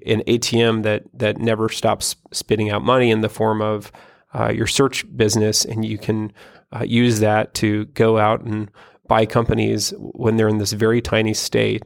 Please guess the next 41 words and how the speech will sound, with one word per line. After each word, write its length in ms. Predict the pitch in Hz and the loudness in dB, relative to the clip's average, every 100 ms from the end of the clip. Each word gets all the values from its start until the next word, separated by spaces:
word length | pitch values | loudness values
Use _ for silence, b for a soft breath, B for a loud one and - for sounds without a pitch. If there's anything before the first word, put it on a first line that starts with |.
| - | -8
and 100 | 113 | -4
you 80 | 107 | -2
have 220 | 107 104 | -2 -2
all 320 | - 117 120 | 0 2 4
this 220 | 117 - | 2 2
data 320 | 107 107 113 | 0 2 0
from 240 | - 107 104 | 0 -4 -2
Android 640 | 110 113 110 113 113 110 | 0 0 0 0 0 -2
and 320 | - 104 107 - B B B - | -2 -6 -6 -12 B B B -4
ultimately 440 | 117 120 113 107 | -2 0 0 0
the 100 | 110 | 4
ultimate 380 | 120 139 113 107 | 4 4 0 2
database, 580 | 104 104 101 110 113 - | 0 0 0 0 0 -2
which 160 | 110 | -2
is 140 | 113 - | -2 0
the, 280 | 117 117 - - | 0 -2 -6 -10
the 380 | 120 110 107 110 | -6 -6 -6 -6
database 460 | - 110 104 104 - | 0 2 2 2 2
of 120 | 104 | 0
intentions, 640 | 101 - 110 - 110 117 | -2 0 0 0 -4 -4
people's, 480 | - - - 107 - B B B - | -4 -4 -2 -4 -6 B B B -6
uh, 220 | 127 117 | -2 0
search 340 | - 127 127 | 2 2 2
queries. 580 | - 101 104 107 - - - B B B B - | 0 0 0 -2 -4 -8 -10 B B B B -4
And 140 | 117 | 0
you 40 | |
have 100 | 110 | 0
Google 260 | 104 120 123 | 2 2 4
Analytics, 720 | 113 113 123 143 113 - - | 2 2 2 2 2 0 -4
you 60 | 120 | 0
kind 200 | 139 147 | 0 2
of 320 | 123 - - | 0 -6 -8
run 280 | 123 123 123 | 0 2 2
the 60 | |
table 500 | 107 - 143 127 104 | 0 0 0 0 0
in 60 | 107 | -2
terms 360 | - 113 113 110 | -2 -2 -2 -2
of 100 | 104 | -2
the 140 | 110 | -4
ability 480 | 104 110 117 117 110 | -2 0 0 0 -2
to 440 | - 113 110 104 | -2 -2 -2 -4